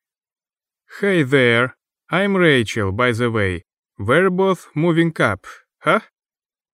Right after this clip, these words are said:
«Привет, я Рэйчел. Мы оба прошли дальше, да?» Я из всей её фразы понял только имя,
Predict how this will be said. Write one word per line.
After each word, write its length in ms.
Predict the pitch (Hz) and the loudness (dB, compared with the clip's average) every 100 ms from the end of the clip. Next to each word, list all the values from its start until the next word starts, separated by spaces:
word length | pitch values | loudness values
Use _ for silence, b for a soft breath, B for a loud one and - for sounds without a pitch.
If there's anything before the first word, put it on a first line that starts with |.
| _ _ _ _ | _ _ _ _
«Привет, 560 | 143 165 135 95 - - - | 2 4 4 0 -6 -16 -6
я 260 | 110 185 | 0 2
Рэйчел. 640 | 180 151 113 - 92 80 - _ | 2 2 0 -2 -6 -6 -12 _
Мы 320 | 107 175 190 - | -4 -2 -2 0
оба 300 | 185 175 165 | 0 0 0
прошли 400 | 156 151 165 160 | 0 0 0 0
дальше, 500 | 160 127 98 - 95 | 2 0 -2 -8 -4
да?» 280 | 123 160 - _ _ _ _ _ _ _ _ _ _ _ _ _ | -2 -2 -8 _ _ _ _ _ _ _ _ _ _ _ _ _
Я 360 | 87 87 123 190 | -10 -4 -2 -2
из 100 | 175 | -4
всей 360 | - - 165 170 | -10 0 2 2
её 320 | 147 143 135 | 2 0 0
фразы 460 | - 143 160 147 | 0 0 2 0
понял 420 | 131 139 151 139 120 | -2 -2 0 0 0
только 360 | 139 123 135 | 0 0 0
имя, 520 | 127 117 95 85 78 | 0 0 -4 -6 -12